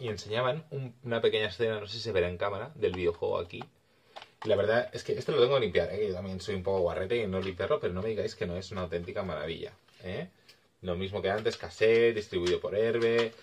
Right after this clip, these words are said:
súper, súper chulo y súper contento. Ahora hablaremos de precios, ¿eh? Otro de Spectrum, que este está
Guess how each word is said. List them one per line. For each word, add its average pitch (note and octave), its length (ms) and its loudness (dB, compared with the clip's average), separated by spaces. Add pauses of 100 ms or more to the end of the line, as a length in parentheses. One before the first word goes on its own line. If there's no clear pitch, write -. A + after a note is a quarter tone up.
(120)
súper, A#2 320 0
súper F2+ 340 -2
chulo A2+ 220 0
y - 20 0
súper G2+ 300 -2
contento. - 440 -12 (380)
Ahora C#3 140 10
hablaremos B2 380 2
de G2 80 -4
precios, F2+ 440 -8
¿eh? - 80 -12 (800)
Otro G3+ 240 10
de E3+ 80 8
Spectrum, G#3 480 2
que - 160 -8
este C#3+ 140 -6
está D#3 200 -4